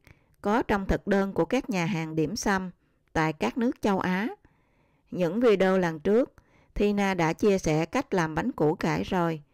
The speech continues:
nhưng lần này khác hẳn với lần trước là cách làm bánh củ cải chay. Công thức và cách thức pha bột rất hoàn hảo, nên sau khi hấp xong, bánh không bị cứng hoặc bị nhão.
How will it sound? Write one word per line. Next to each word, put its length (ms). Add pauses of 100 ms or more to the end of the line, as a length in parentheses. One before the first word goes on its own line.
(320)
nhưng 300
lần 240
này 300 (280)
khác 260
hẳn 280
với 160
lần 240
trước 300 (360)
là 240
cách 300
làm 180
bánh 160
củ 180
cải 340
chay. 380 (600)
Công 200
thức 260
và 200
cách 200
thức 200
pha 180
bột 340
rất 180
hoàn 240
hảo, 340 (680)
nên 280
sau 220
khi 180
hấp 240
xong, 300 (520)
bánh 260
không 220
bị 120
cứng 380
hoặc 220
bị 140
nhão. 420